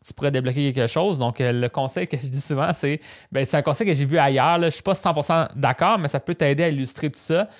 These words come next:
C'est que nous, souvent, en tant qu'homme, on a un intérêt qui est comme un interrupteur. Donc, ça, c'est oui, ça, c'est non. Mais une femme, parfois, son niveau d'intérêt, c'est comme un bouton de volume. Tu sais, ça va descendre, ça va monter. Puis, tu sais, selon les circonstances, selon ce que tu fais,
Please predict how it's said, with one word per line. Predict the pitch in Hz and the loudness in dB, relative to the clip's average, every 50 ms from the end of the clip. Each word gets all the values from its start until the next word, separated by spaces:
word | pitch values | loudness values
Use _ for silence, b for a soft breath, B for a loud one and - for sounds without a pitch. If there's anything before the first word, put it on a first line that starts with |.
| B B B B | B B B B
C'est | B - 135 | B -10 -6
que | - 147 | -4 -2
nous, | 139 151 180 226 208 | -2 0 -2 -2 -4
souvent, | - - 156 156 170 180 | -6 -4 -2 0 0 0
en | 160 139 | 0 0
tant | - 139 127 127 | 0 0 -2 0
qu'homme, | - 170 170 160 | 0 -2 -2 -2
on | 135 123 | -2 -2
a | |
un | 120 123 123 | -2 0 -2
intérêt | 123 123 - 120 117 143 165 | -2 -2 -2 -2 -2 -2 -4
qui | - - | -6 -6
est | |
comme | - - 131 | -8 -6 -4
un | 131 127 123 123 | -4 -4 -4 -4
interrupteur. | 123 123 - 147 123 123 110 - - 120 123 117 113 | -4 -4 -4 -4 -6 -6 -6 -2 0 0 0 0 0
Donc, | 117 110 110 | -4 -6 -6
ça, | - - 165 | -2 -4 -2
c'est | - - 143 135 | -2 0 -2 -2
oui, | 135 151 170 | -2 -2 -6
ça, | - - 147 | -6 -6 -8
c'est | - - 139 127 | -6 -6 -6 -4
non. | 123 127 156 214 226 B B B B B B | -4 -4 -4 -4 -8 B B B B B B
Mais | 139 135 | -4 -4
une | 143 | -2
femme, | 135 - 214 240 269 220 160 | -2 0 0 0 0 -2 -2
parfois, | - 120 - - - 170 175 185 | -4 -4 -4 -4 -2 0 0 0
son | - - 135 | 0 -2 -2
niveau | 131 135 135 143 | -2 -2 0 0
d'intérêt, | 160 151 143 - 127 160 202 | 0 0 0 0 0 0 0
c'est | 196 - | -2 0
comme | - 165 156 | -2 -2 0
un | 143 131 131 127 127 127 | 0 0 2 0 0 0
bouton | 127 127 127 120 151 139 190 185 | 0 -2 0 0 0 2 2 2
de | 170 156 | 2 4
volume. | 139 131 127 147 139 127 | 2 2 2 2 0 -2
Tu | 120 - | -4 -6
sais, | 139 | -2
ça | - 143 | 0 2
va | 127 131 | 2 2
descendre, | 127 123 120 - 165 180 165 | 2 2 2 2 2 2 2
ça | 143 127 | 2 0
va | 120 120 | 0 0
monter. | 123 120 117 117 - 156 170 170 - - - B B B B B | -2 -2 -4 -4 -4 -4 -4 -4 -6 -8 -18 B B B B B
Puis, | - 135 131 - - - | -2 -2 -2 -2 -2 -6
tu | - 98 147 135 - - _ _ | -10 -6 -6 -6 -6 -8 _ _
sais, | - - 196 | -6 -4 -4
selon | 190 - - - 185 165 170 180 185 196 214 196 - B B B B B | -4 -4 -2 2 2 4 4 4 4 4 2 0 -2 B B B B B
les | - 131 147 | -4 -2 -2
circonstances, | 135 - 151 - - 160 143 135 - - 170 180 180 156 | 0 0 -2 -2 0 0 0 0 0 0 0 2 2 2
selon | - 151 151 160 | 0 0 0 0
ce | - - | -2 -4
que | 151 | -4
tu | 127 - | -4 -4
fais, | - - 165 175 190 190 | -4 -2 0 0 0 -2